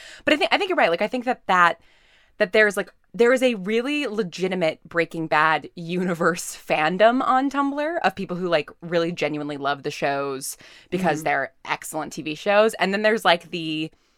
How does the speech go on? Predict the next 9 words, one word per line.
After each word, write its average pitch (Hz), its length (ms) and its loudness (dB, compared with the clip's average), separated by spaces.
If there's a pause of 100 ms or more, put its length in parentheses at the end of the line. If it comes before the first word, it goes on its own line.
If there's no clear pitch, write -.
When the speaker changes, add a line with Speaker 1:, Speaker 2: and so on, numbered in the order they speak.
(760)
Speaker 1:
Breaking 196 420 0
Bad 160 400 2
meme 175 540 -4
community 143 920 -12
that 185 160 -2
overlaps 262 720 0
with 180 200 -4 (200)
actual 156 380 2
fans. 147 760 -4